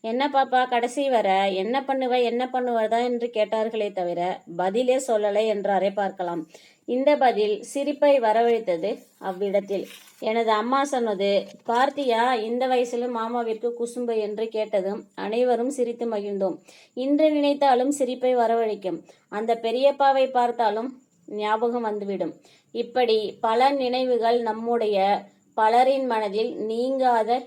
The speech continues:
இடம்பெற்றும் இருக்கும். உண்மையில் சொல்லப்போனால் இப்பாடல் பதிலில்லா கேள்வியுடன் தான் முடியும். இப்பாடல் வைரமுத்து அவர்களின் வரிகளில்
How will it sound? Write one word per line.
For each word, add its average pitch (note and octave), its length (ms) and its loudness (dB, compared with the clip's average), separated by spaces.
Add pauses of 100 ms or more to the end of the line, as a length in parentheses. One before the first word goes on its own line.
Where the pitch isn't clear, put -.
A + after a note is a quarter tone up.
(100)
இடம்பெற்றும் A3+ 800 -2 (160)
இருக்கும். F#3+ 480 -6 (580)
உண்மையில் D#4+ 560 2
சொல்லப்போனால் B3+ 680 2
இப்பாடல் A#3 720 0
பதிலில்லா B3+ 720 2
கேள்வியுடன் C4 720 2
தான் A3+ 300 -2
முடியும். G#3 460 -4 (360)
இப்பாடல் C4 720 2
வைரமுத்து C#4 540 2
அவர்களின் B3+ 560 0
வரிகளில் A#3 640 -2